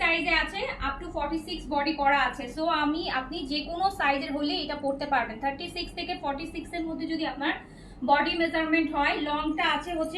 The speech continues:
আপু ফর্টি টু and দুপাট্টাটা আছে একটা, আহ, একটু ফ্যান্সিটা, একটু কোটা কটন বলবো আমি, একটু কোটা টাইপের একটা কটনের মধ্যে আছে। দুপাট্টাটা কিন্তু অনেক সুন্দর, এটা একদম রেডি ড্রেস, একদম ready to wear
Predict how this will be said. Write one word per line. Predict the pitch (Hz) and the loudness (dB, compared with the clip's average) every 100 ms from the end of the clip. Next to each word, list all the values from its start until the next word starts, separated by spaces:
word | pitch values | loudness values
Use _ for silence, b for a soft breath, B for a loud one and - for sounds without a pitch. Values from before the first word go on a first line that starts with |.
| 294 | 0
আপু | 269 392 339 | 0 -4 0
ফর্টি | 269 285 294 285 | 0 0 -2 -4
টু | 320 370 466 B B - 302 | -2 -2 -4 B B 2 4
and | 349 370 | 4 2
দুপাট্টাটা | 311 311 311 330 330 311 | 0 2 2 0 2 4
আছে | 277 359 285 | 4 2 0
একটা, | - 311 359 B B 262 | 2 2 2 B B 2
আহ, | 269 269 262 262 262 254 | 6 8 8 8 6 0
একটু | 294 359 | -4 2
ফ্যান্সিটা, | 320 311 320 330 330 | 2 2 0 2 2
একটু | 359 320 | 2 2
কোটা | 349 381 370 | 6 6 6
কটন | 339 339 285 | 4 4 4
বলবো | 285 302 277 | 4 6 4
আমি, | 277 - | 4 0
একটু | 359 294 | -4 0
কোটা | 294 320 | 2 4
টাইপের | 320 311 294 | 2 2 2
একটা | 294 302 277 | 0 2 2
কটনের | 269 285 285 | 2 4 4
মধ্যে | 277 320 269 | 2 2 0
আছে। | 339 285 | 0 -2
দুপাট্টাটা | 269 269 285 294 | 2 2 2 2
কিন্তু | 294 277 269 | 0 0 2
অনেক | 294 302 - | 2 2 -2
সুন্দর, | 311 285 370 277 | -2 2 2 4
এটা | 277 262 | 4 4
একদম | 240 233 349 359 269 269 | 2 -4 -2 -2 0 4
রেডি | 269 302 269 | 4 2 2
ড্রেস, | 285 - - B B B 285 | 2 2 -2 B B B 0
একদম | 302 311 285 320 | 6 6 8 8
ready | 330 370 370 | 8 6 0
to | 370 320 | 0 0
wear | 302 285 | 6 6